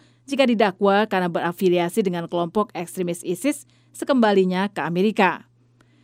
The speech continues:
Sebagian tuntutan yang diajukan ayahnya, Ahmed Ali Mutana, menuntut pemerintah untuk mengakui kewarganegaraannya dan mengizinkannya kembali ke Amerika.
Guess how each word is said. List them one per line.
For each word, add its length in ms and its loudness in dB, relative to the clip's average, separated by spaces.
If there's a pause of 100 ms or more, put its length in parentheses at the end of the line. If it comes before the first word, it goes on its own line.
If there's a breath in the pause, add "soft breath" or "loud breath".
Sebagian 480 4
tuntutan 480 2
yang 80 4
diajukan 480 2
ayahnya, 720 2
Ahmed 320 2
Ali 240 0
Mutana, 640 0
menuntut 400 0
pemerintah 640 2
untuk 240 -2
mengakui 400 0
kewarganegaraannya 1040 0 (320 soft breath)
dan 160 4
mengizinkannya 640 2
kembali 560 2
ke 160 -4
Amerika. 640 -2